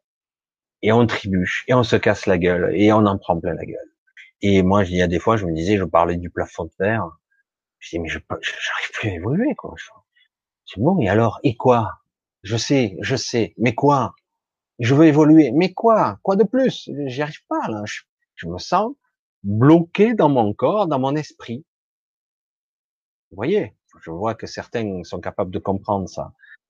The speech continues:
Et oui, j'ai un plafond de verre, je ne monte pas, mais en réalité, c'est une illusion, ça aussi.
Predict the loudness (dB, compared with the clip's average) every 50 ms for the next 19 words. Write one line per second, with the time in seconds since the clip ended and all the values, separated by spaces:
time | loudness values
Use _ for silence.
0 | _ _ _ _ _ _ _ 0 2 4 6 6 6 4 4 2 0 0 2 2
1 | 2 2 2 0 0 0 -2 0 2 4 4 4 4 2 0 -2 -4 -6 -6 -2
2 | 0 0 0 2 2 2 2 2 -2 -6 -6 -6 -4 -4 -4 -4 -6 -8 -10 -14
3 | -14 -12 -10 -8 -6 -6 -6 -6 -8 -8 -8 -10 -10 -14 -18 -20 _ _ _ -20
4 | -20